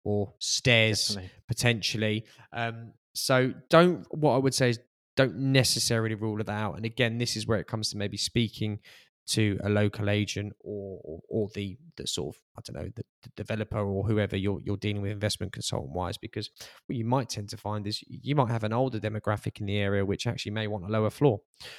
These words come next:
Speaker 1: Um, or you might have on the ground floor, they might have their own doors. So don't rule it out completely. Um,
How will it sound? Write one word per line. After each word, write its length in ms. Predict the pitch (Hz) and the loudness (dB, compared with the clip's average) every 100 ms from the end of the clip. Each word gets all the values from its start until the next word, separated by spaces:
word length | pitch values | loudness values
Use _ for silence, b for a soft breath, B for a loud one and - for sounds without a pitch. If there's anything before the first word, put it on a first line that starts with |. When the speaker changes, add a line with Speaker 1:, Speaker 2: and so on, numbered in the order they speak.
| B - | B 2
Speaker 1:
Um, 560 | 120 120 120 120 120 - _ | 6 8 6 2 -4 -8 _
or 480 | 123 117 117 110 - | -6 -4 -4 -6 -10
you 140 | - 127 | -8 -2
might 200 | 123 120 | -2 2
have 280 | 127 113 - | 2 2 -2
on 140 | 120 | -2
the 40 | |
ground 300 | 117 120 120 | 2 2 2
floor, 160 | - 117 | 0 2
they 100 | 117 | 2
might 240 | 117 113 | 2 0
have 180 | 117 110 | 0 0
their 160 | 117 110 | 0 2
own 140 | 117 | 2
doors. 380 | 123 143 95 104 | 6 6 6 0
So 220 | - 127 - B B _ | 0 -2 -2 B B _
don't 240 | 143 139 135 | 8 10 6
rule 180 | 131 | 6
it 80 | 120 | 4
out 240 | 120 98 - | 0 -2 -4
completely. 720 | 120 - 120 - 104 104 - | -8 -4 -4 -4 -10 -10 -8
Um, 160 | 101 | -8